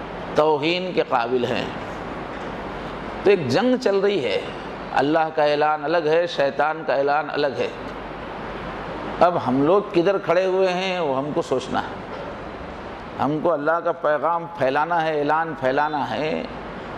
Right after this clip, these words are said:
या शैतान के मुकाबले में खामोश बैठे रहना। अब इस मुल्क पे हम लोग तकरीबन बीस करोड़, उससे ज़ायद भी होंगे, तो हम हुजूर का तारुफ कितना करवा रहे हैं रहमत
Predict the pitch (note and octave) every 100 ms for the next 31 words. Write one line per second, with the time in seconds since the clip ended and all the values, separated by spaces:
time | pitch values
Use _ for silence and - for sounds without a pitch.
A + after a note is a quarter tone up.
0 | - D#3 D#3 - C#3+ D3 D3+ E3 F3 E3
1 | C#3+ D#3+ - D#3+ D#3+ D#3+ E3+ E3+ - D3
2 | D#3 E3+ F3+ C#3 C#3+ C#3 B2 A2 A2 -
3 | - - - - - - - - - -
4 | - - - - - - - - - -
5 | - G2+ - G#2+ F2 - - - - -
6 | - D3 C#3+ D#3+ C#3+ D3 F#3 E3+ E3+ C#3
7 | D3+ E3 D3 C#3+ D3+ D#3+ D#3 A#2 C#3 E3
8 | D#3 - - C3+ D3+ C3 - - - -
9 | C3+ B2 C3 C#3+ C#3 C#3+ C3 B2 A#2 -
10 | - - - - - - - - - F3+
11 | G3+ D#3+ D#3 F#3+ G3+ G3+ F#3 D3 D#3+ G3
12 | - D#3 - G3 G#3+ D3+ C#3 C3 A#2 -
13 | - - - - - - - - D3 C#3+
14 | F3